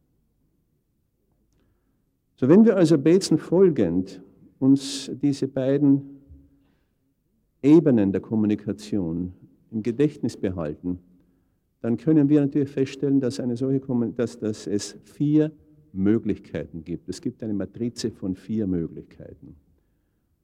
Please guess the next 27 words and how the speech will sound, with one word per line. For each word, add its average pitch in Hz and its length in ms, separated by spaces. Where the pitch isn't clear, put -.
Die - 120
erste 175 500
wäre 139 340
eine 127 220
Kommuni-, 120 480
eine 110 260
Beziehung, 143 720
eine 104 200
Kommunikation, 95 1080
ähm, 117 460
und - 320
daher 107 240
eine 107 140
Interaktion, 117 800
soll 107 180
ich 98 100
besser 98 260
sagen, 98 340
zwischen 82 400
Sender 101 500
und, 82 460
und 85 240
Empfänger, 127 680
die 147 500
auf, 120 480
die 123 160
sowohl 127 640